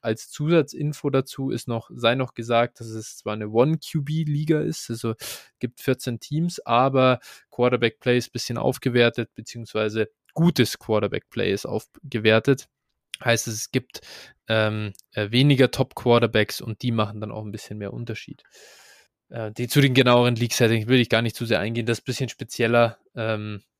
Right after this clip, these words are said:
also ich, wir können auch kein, kein Scoring, äh, danach du-, also durchrechnen anhand von irgendwelchen Projections und so weiter. Wenn ihr so spezielle Settings habt, dann, äh, seht es uns nach, dass wir, äh, da dann konkret auch nicht, nicht immer eine, eine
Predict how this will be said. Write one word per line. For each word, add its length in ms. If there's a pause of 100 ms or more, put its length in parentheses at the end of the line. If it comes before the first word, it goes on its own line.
(380)
also 300
ich, 200
wir 540
können 300
auch 160
kein, 340
kein 160
Scoring, 560
äh, 200
danach 440 (140)
du-, 100
also 240
durchrechnen 580
anhand 300
von 120
irgendwelchen 360
Projections 640
und 120
so 140
weiter. 260
Wenn 100
ihr 100
so 100
spezielle 480
Settings 400
habt, 200
dann, 160 (420)
äh, 120
seht 220
es 100
uns 220
nach, 240
dass 200
wir, 300 (440)
äh, 260
da 260
dann 400 (140)
konkret 720
auch 180
nicht, 320
nicht 680
immer 260
eine, 260
eine 500